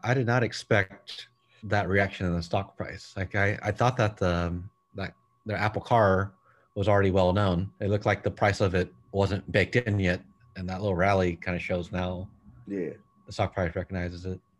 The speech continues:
Speaker 2: I, I think so too, because, um, when I, when I think about technology, I think about Apple. It's one of the first companies that come to mind.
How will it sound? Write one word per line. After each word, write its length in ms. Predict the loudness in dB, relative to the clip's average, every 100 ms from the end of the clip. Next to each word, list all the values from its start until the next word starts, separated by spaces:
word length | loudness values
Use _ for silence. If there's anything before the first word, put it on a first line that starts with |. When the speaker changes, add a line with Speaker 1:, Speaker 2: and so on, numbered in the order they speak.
| _ _ _ _ _ _ -2
Speaker 2:
I, 300 | 0 2 0
I 20 |
think 220 | 0 0
so 160 | 0 0
too, 220 | -2 -4
because, 440 | -4 -2 -2 -4
um, 380 | -8 -10 -14 -16 _ _ _ _ -20 _ _ -12
when 160 | -6 -4
I, 140 | -4
when 180 | 0 0
I 80 | 2
think 180 | 2
about 260 | 2 4 4
technology, 760 | 2 0 2 0 0 -2 -6 -8
I 100 | -8
think 200 | -6 -6
about 200 | -8 -10
Apple. 380 | -8 -8 -10 -18 _
It's 140 | -16 -12
one 140 | -10
of 60 | -10
the 80 | -10
first 320 | -8 -8 -8
companies 360 | -10 -10 -12
that 140 | -14 -14
come 180 | -12 -12
to 60 |
mind. 340 | -12 -12 -14